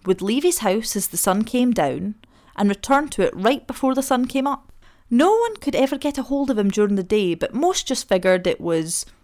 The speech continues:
understandable, as he would most likely be sleeping during that time. At first, Lawrence didn't pay any attention to it. He wasn't usually bothered by these kind of things. Lawrence would just keep going on about his usual routine and not even pay any mind to it.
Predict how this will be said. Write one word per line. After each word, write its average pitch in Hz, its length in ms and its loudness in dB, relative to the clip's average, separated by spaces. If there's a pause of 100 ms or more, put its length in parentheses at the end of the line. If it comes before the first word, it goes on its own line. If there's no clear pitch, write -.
(160)
understandable, 185 960 0
as 196 140 -2
he 262 80 -2
would 277 160 0
most 370 260 2
likely 226 300 2
be 214 100 -4
sleeping 202 480 -2
during 160 300 -4
that 156 180 -10
time. 254 360 0 (540)
At 294 140 -4
first, - 560 2 (380)
Lawrence 359 360 4
didn't 214 220 -4
pay 180 180 -2
any 180 140 -2
attention 180 580 -4
to 180 180 -2
it. - 200 0 (240)
He 359 120 0
wasn't 392 340 4
usually 202 420 2
bothered 208 420 2
by 208 100 0
these 208 200 -2
kind 208 200 -2
of 208 100 -4
things. 202 500 -4 (380)
Lawrence 302 460 2
would 196 100 -8
just - 260 -6
keep 320 240 -2
going 262 240 4
on 240 180 6
about 208 220 2
his 175 220 -4
usual 311 340 4
routine 208 540 -4
and 175 160 -4
not 175 140 0
even 220 220 -2
pay 202 220 -2
any 247 200 2
mind 170 360 0
to 156 140 -2
it. - 180 -4